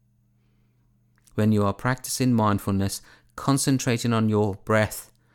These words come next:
or your body can be a good place to start. Then, when your concentration wanders, just notice that it has happened and come back to the point of concentration.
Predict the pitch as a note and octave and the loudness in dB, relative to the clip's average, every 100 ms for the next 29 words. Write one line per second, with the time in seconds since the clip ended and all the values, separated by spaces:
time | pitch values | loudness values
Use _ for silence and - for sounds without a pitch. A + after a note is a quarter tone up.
0 | _ _ - C3 D3 D#3 A#2+ G#2 F#2+ F#2+ | _ _ 0 2 2 2 2 2 0 -4
1 | A#2 G2 F#2+ F#2+ - F2+ - F#2+ - F2+ | -2 -2 -2 -2 -2 -4 -4 -4 -4 -4
2 | - - D#2+ - - - _ _ _ _ | -4 -2 -4 -6 -14 -20 _ _ _ _
3 | _ _ _ _ _ _ _ _ _ - | _ _ _ _ _ _ _ _ _ -6
4 | G#2 A2 A#2 C3 - _ - G#2+ B2 B2+ | 0 2 2 -2 -8 _ -2 2 4 2
5 | B2+ B2+ B2+ A#2+ A#2+ A#2+ G#2+ - G#2+ A2 | 0 -2 -2 -2 -2 0 0 0 0 2
6 | A#2 F#2 F2+ F#2+ - - _ _ _ - | 4 2 0 -2 -6 -12 _ _ _ -6
7 | G2+ - G#2+ G2+ - G#2 - - _ - | -6 0 0 0 0 -4 -6 -14 _ -6
8 | F2 F#2 A#2+ C3+ - B2 - E2 E2 - | -4 -2 -2 -4 -4 -6 -4 -4 -4 -8
9 | - _ _ _ F2 E2+ - F#2+ E2+ G#2+ | -12 _ _ _ -8 -8 -6 -4 -2 -2
10 | - - - _ - E2+ E2+ - F2 E2 | -2 -8 -20 _ -10 -6 -6 -6 -4 -4
11 | E2 - F#2 - F2 - C#2 - C#2+ | -8 -6 -6 -4 -6 -6 -8 -8 -10